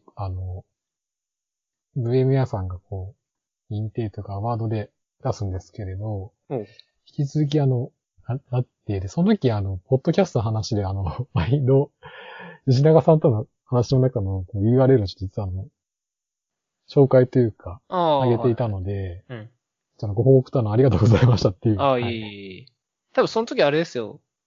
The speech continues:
Speaker 2: 自分のポッドキャストのユーアールエルあるじゃないですか。
Speaker 1: あ、はい。
Speaker 2: スラッシュ、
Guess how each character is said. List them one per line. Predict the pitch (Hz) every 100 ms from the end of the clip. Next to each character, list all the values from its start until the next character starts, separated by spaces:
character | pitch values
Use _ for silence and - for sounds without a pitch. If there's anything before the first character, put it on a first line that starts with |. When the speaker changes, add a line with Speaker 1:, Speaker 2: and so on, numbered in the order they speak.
| _
Speaker 2:
自 | 143 156
分 | 214 262
の | 269
ポ | 254 247
ッ |
ド | 254
キ |
ャ | 262
ス |
ト | 165
の | 139
ユ | 139
ー |
ア |
ー | 139
ル |
エ | 127
ル |
あ | 135
る | 127
じ |
ゃ |
な | 117
い | 104
で |
す | -
か。 | - - _ _ _ _ -
Speaker 1:
あ、 | 151
は |
い。 |
Speaker 2:
ス | 165 180
ラ | 127
ッ |
シ | -
ュ、 | -